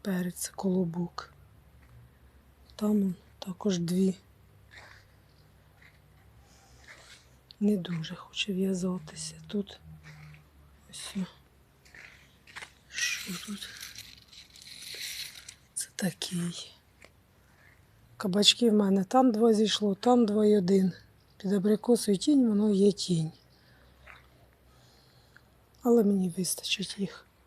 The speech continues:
Хватить. Це ось падалішній помідорчик, якісь сливки.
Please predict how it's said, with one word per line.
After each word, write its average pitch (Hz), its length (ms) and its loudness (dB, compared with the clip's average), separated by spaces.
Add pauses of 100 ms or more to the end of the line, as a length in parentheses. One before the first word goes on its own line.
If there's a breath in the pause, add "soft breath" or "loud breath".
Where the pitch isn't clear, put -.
(1900 loud breath)
Хватить. - 800 8 (4000 loud breath)
Це 240 200 8
ось 262 180 6
падалішній 202 640 6
помідорчик, 190 760 0
якісь - 460 4 (840 loud breath)
сливки. 214 960 6